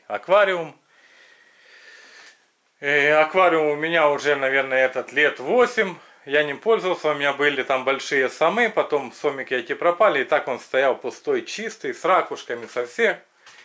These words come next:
Есть у меня ещё отдельно башни, есть подогре-, подогревы всякие, есть, короче, всё есть. Аквариумом я раньше занимался, это решил его сюда,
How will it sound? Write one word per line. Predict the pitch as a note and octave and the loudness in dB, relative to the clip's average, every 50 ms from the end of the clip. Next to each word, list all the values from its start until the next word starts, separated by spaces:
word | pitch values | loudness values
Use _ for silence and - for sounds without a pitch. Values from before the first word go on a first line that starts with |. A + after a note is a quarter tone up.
| - - | -20 -12
Есть | - D3 D3 C#3 - - | -4 -2 -2 -2 -2 -6
у | C3+ | -14
меня | C3+ C3+ C3+ C3 | -12 -8 -8 -8
ещё | B2+ - - C#3 C3+ | -8 -6 -2 -4 -2
отдельно | C3 B2+ C3 B2+ B2+ B2+ B2 B2 - | -2 0 -2 -2 0 -2 -4 -4 2
башни, | E3 G#3+ A3+ G3 E3 - - D#3+ | 4 4 4 4 2 -2 -8 -10
есть | C#3 C3 C#3 C#3 B2 - - | -8 -4 -2 -4 -4 -4 -6
подогре-, | - B2+ A#2+ B2+ B2 A#2+ C3 F3+ A3+ A3+ F3 C#3 | -8 -6 -2 0 -2 -2 0 -2 -2 -2 -2 -4
подогревы | B2 - C3 B2 C3+ C#3 C3+ C#3 F#3 A#3 A#3 G3 F3+ E3+ | -4 -6 -4 0 2 2 2 2 0 0 0 0 -2 -4
всякие, | - - - E3 D#3+ D3+ - C3+ B2 B2 | -6 -4 -2 -2 -2 -2 -6 -12 -12 -8
есть, | C3 C3 A2 - - | -6 -8 -8 -8 -10
короче, | - A#2+ A2 - - A2+ | -14 -14 -14 -12 -12 -14
всё | - - - D#3 | -12 -4 -4 -4
есть. | D3+ C3+ G#2+ F#2 F2+ - _ - - - _ - - - - - - _ - | -4 -4 -8 -14 -14 -16 _ -20 -20 -20 _ -20 -20 -20 -20 -20 -20 _ -6
Аквариумом | - D3 D3 - G3 G#3 G3+ F#3 F3+ E3+ D#3+ D3+ D3 C#3+ D3 | -4 -4 -2 2 4 4 4 4 2 0 -2 -4 -4 -4 0
я | C#3 C#3+ D3+ | 2 2 4
раньше | E3 F3 E3 D#3 - C#3 | 4 4 0 0 -4 -6
занимался, | A#2 C3+ C3+ C#3+ D3 C#3+ C3 A2 G2 - - B2 | -4 -4 -4 -4 -4 -4 -2 -4 -4 -4 -2 -2
это | C3 D3 - C#3 | -2 -2 -2 -4
решил | B2+ B2 A2+ - - C3+ C3 | -6 -6 -8 -8 -8 -8 -6
его | C3 B2 A#2+ A#2+ A2 | -6 -6 -6 -8 -8
сюда, | - - C#3 D3 G#3 A#3 A#3 A#3 - | -8 -10 -6 -2 0 0 0 -2 -6